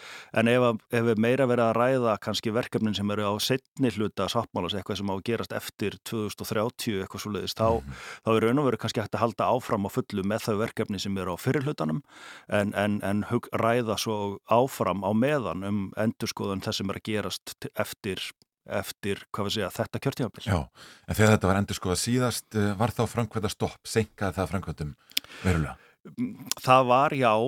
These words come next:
Speaker 1: ég held ég geti sagt það, þá var, uh, töluverð óvissa um í raun og veru hvað í, með tíma- og kostnaðaráætlanir og bara hvort að, að hvernig framhaldið yrði, þannig að það, þá varð hik í raun og veru má segja í, í allavega ár, jafnvel tvö,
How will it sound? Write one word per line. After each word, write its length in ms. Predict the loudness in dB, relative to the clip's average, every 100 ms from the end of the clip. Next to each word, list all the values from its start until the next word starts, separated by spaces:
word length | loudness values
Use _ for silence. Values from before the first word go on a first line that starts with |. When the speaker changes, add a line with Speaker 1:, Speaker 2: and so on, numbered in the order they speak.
| 0
Speaker 1:
ég 240 | 0 2 2
held 140 | 0
ég 60 | -2
geti 100 | 0
sagt 300 | 2 2 2
það, 220 | 4 4 4
þá 80 | 4 6
var, 320 | 4 4 2 -4 -6
uh, 240 | -2 -4 -6 -18 -4
töluverð 340 | 2 4 4 4
óvissa 460 | 2 2 0 0 -2 0
um 240 | 0 2
í 80 | 2
raun 220 | 0 0 0
og 60 |
veru 120 | -2
hvað 440 | 0 2 2 0 -4 -10
í, 160 | -10 -2
með 240 | 2 4 2
tíma- 320 | 2 2 2
og 60 | 2
kostnaðaráætlanir 680 | -2 0 2 2 0 -4 -4
og 80 | -2
bara 180 | -2 -2
hvort 320 | -2 -6 0
að, 240 | 2 2 2
að 220 | -2 -2
hvernig 460 | -2 -2 0 -4 -4
framhaldið 640 | 2 4 4 0 -2 -2
yrði, 320 | 0 -2 -6
þannig 300 | -4 -4 -2
að 20 | 2
það, 300 | 4 4 -2 -20 -10
þá 160 | 4 6 6
varð 320 | 6 4 4 -8 -18 -6
hik 500 | 0 0 0 -8 -12 -12 -12 -2
í 80 | 0 0 2
raun 220 | 0 0
og 20 | 0
veru 140 | 0
má 60 | 0
segja 400 | -2 -2 -2 -2 -2
í, 160 | -4 -6
í 160 | -6 -6
allavega 500 | -2 -2 0 2 2
ár, 320 | 2 0 -2 -4
jafnvel 320 | -4 -6 -8
tvö, 400 | -6 -2 -2